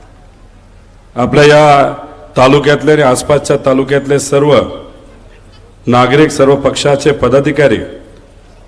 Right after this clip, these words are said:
निष्ठावंत कार्यकर्ते, पत्रकार, उपस्थित सर्व स्वाभिमानी नागरिक बंधू आणि भगिनींनो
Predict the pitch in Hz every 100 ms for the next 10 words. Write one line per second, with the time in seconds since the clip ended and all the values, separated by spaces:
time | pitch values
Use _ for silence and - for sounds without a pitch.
0 | - - - - - 123 123 160 143 139
1 | 139 139 131 131 147 147 131 156 156 151
2 | - - - - - - - 127 - 139
3 | 151 151 151 151 - - - - - -
4 | - - - - 123 117 147 147 156 -
5 | - 160 170 143 - 139 143 151 151 151
6 | 147 139 131 - - - - - _ _
7 | - - _ - 120 123 131 147 143 120
8 | 131 139 139 127 120 120 117 107